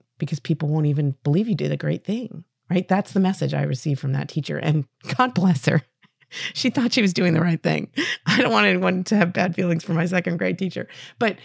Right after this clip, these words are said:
you know, thinking back on that, that's a very formative thing. And there might be something like that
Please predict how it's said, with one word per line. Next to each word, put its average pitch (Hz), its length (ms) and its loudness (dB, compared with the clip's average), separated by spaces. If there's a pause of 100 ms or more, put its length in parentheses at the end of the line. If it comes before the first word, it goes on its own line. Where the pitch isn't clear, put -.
(260)
you 269 80 2
know, 240 100 2
thinking 320 400 -2
back 262 220 -2
on 311 80 0
that, 208 160 0
that's 254 180 -4
a - 160 -16
very 277 240 2
formative 320 460 -4
thing. 359 340 -4
And 214 80 4
there 254 100 2
might 294 380 0
be 262 140 2
something 247 440 -2
like 180 260 0
that 160 360 2